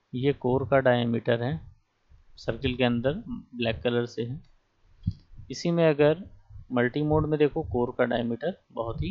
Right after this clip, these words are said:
अधिक है। इस चीज़ को यहाँ diameter के form में single mode और step, single mode step index और multi mode step index को बताया है। तो इस point से हमारा ये clear होता है कि जो मल्टी mode step index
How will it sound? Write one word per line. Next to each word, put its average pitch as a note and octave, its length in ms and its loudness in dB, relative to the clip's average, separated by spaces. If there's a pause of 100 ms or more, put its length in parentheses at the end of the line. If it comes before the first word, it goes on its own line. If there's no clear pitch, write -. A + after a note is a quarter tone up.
(140)
अधिक A2+ 200 -18 (120)
है। - 1900 -20
इस - 140 -6
चीज़ B2+ 200 -4
को C#3+ 80 2
यहाँ C3 400 0
diameter A#2 500 2
के B2 160 0
form A#2+ 280 2
में D3+ 100 0
single B2 420 0
mode C3 320 0
और C3 220 -8
step, - 320 -8 (520)
single B2+ 460 0
mode B2+ 240 0
step B2+ 280 0
index B2+ 340 0
और A#2+ 60 0
multi A#2+ 280 0
mode A#2+ 220 0
step - 320 -10
index A2+ 380 -10
को - 60 -12
बताया A#2 420 -4
है। D3 160 -10 (400)
तो - 140 -16
इस F#3+ 160 0
point G#3+ 200 6
से A3 100 2
हमारा G3 220 6
ये D#3 200 4
clear E3 260 4
होता E3 220 2
है D#3+ 60 2
कि E3 120 -8
जो D#3 120 -2
मल्टी B2+ 500 0
mode E3 280 -4
step B2+ 280 -2
index A#2+ 460 -2